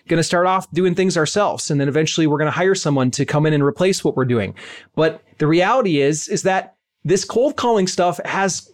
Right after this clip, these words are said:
potential consequences. Let me get into some of this, okay? So if you go to Hubs-, blog dot hubspot dot com and you look up some of the stats on cold calling, you're gonna see this. I'm gonna link this in the show notes. But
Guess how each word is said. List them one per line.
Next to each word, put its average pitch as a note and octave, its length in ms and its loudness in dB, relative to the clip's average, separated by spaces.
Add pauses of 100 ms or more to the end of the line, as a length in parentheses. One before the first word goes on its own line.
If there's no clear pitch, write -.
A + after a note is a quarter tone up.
potential G#3 480 0
consequences. D3 840 -2
Let E3 100 2
me G3 80 2
get F3 140 0
into D3 240 -2
some B2+ 180 -4
of A2 60 0
this, G2 180 -2
okay? C#3 320 0 (360)
So F3 400 0 (420)
if F#3 140 -4
you G#3+ 100 2
go D#4+ 200 2
to F#3 360 0
Hubs-, - 400 -4
blog E3 500 0
dot F#3+ 140 0
hubspot E3 480 -2
dot C#3 180 -2
com D3 280 0
and C3+ 100 0
you C3 100 2
look D#3 180 0
up F3+ 120 0
some E3 180 -2
of D#3 60 -2
the C#3+ 60 -2
stats D3+ 420 -2
on D#3+ 100 0
cold C#3 260 0
calling, B2 300 0
you're C3 140 0
gonna D3 100 0
see C3+ 200 -2
this. G#2+ 160 -2
I'm B2+ 100 0
gonna D3 140 2
link D3 160 0
this - 160 -2
in D3 60 0
the B2+ 40 0
show C3 160 -2
notes. G2+ 280 -2
But C#3 280 -2